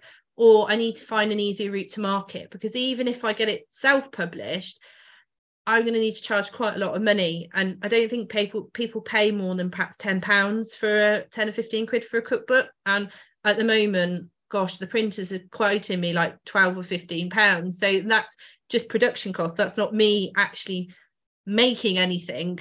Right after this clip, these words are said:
And I, I've always said, like, with the ebook, that I give a donation to Farm Community Network. So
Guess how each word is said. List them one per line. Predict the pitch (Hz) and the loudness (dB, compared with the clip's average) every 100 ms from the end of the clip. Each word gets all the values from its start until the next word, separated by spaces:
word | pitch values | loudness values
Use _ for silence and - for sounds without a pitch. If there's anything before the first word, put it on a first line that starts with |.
| - | 0
And | 202 202 | 2 4
I, | 202 196 190 _ _ _ | 2 0 -4 _ _ _
I've | 220 196 | -6 -6
always | 190 220 220 214 214 | -2 2 4 2 0
said, | 214 208 | -2 -2
like, | 202 196 | -4 -4
with | 196 | -6
the | 220 233 226 | -6 -4 -4
ebook, | - 165 170 - | -4 -6 -6 -8
that | 180 | -6
I | 185 | -4
give | 190 190 | -4 -4
a | |
donation | 196 190 190 180 196 | -2 0 0 -2 -6
to | 175 180 180 | -2 -2 -2
Farm | 180 180 | -2 -4
Community | 180 190 185 180 | -4 -8 -8 -2
Network. | 220 214 175 143 - - | 0 0 -2 -8 -10 -4
So | - 208 | 2 2